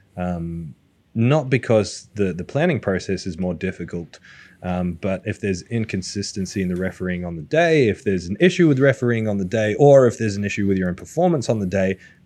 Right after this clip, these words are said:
y-, you're gonna have to pull it together to get white lights. And, and, like, this is not a, not a dig at any particular referees or refereeing, uh, groups or anything like that. It's more about saying that sometimes things have to change,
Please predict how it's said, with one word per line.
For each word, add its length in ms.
y-, 160
you're 180
gonna 180
have 120
to 60
pull 180
it 80
together 340
to 100
get 200
white 180
lights. 240
And, 180
and, 260
like, 180
this 140
is 80
not 200
a, 220
not 220
a 40
dig 240
at 80
any 160
particular 400
referees 460
or 80
refereeing, 560
uh, 100
groups 340
or 80
anything 300
like 180
that. 260
It's 200
more 240
about 320
saying 340
that 220
sometimes 800
things 340
have 200
to 80
change, 580